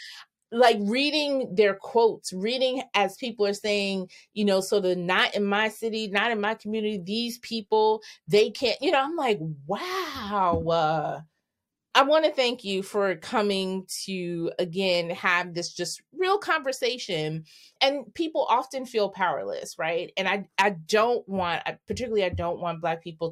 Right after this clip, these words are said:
to feed in to this narrative that we see playing out in media, right? Where it's us against them. And they're particularly, and the reason I say Black people is because they are using that narrative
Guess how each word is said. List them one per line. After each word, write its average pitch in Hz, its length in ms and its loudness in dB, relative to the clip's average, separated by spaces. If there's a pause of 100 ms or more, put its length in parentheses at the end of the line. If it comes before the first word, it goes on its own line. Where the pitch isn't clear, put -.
(120)
to 156 240 -8 (300)
feed 240 600 0
in 165 500 0 (440)
to 196 420 -2
this 170 300 -4
narrative 170 840 0
that 165 240 2
we 185 120 -6
see 196 320 -8
playing 190 480 -4
out 160 320 -2 (360)
in 202 280 4
media, 170 580 -2 (100)
right? 151 380 -2
Where 170 200 0
it's 160 240 -4
us 196 200 0
against 170 400 -4
them. 135 380 -2
And 170 120 -2
they're 160 120 2
particularly, 196 680 -2
and 175 200 2
the 165 60 -6
reason 226 260 0
I 196 100 4
say 190 180 -2
Black 175 300 -2
people 160 300 -6
is 165 160 -8
because 170 300 -6
they 175 180 2
are 170 100 2
using 208 800 -2
that 185 240 0
narrative 170 760 -2